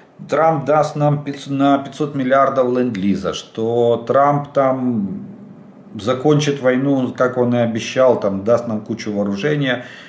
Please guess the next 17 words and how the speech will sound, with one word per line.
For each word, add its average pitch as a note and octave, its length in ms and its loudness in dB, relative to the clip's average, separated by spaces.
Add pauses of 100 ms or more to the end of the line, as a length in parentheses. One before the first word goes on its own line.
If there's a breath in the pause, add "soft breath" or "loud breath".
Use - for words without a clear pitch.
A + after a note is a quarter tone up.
(140 loud breath)
и A2 260 0
будет, G#2+ 600 0
э, G#2 340 4
вводить A2+ 480 -2
там G#2 160 0
еще G#2+ 280 -4
более G#2 320 -4
жесткие G2+ 500 -6
санкции F#2+ 440 -6
против G2 340 -10
Российской G2 460 -6
Федерации. G#2+ 680 -4 (500 loud breath)
Но, B2+ 540 2 (240 loud breath)
э, A2 220 -4
как G3 320 0
выяснилось, D3+ 840 0
э, A#2+ 600 4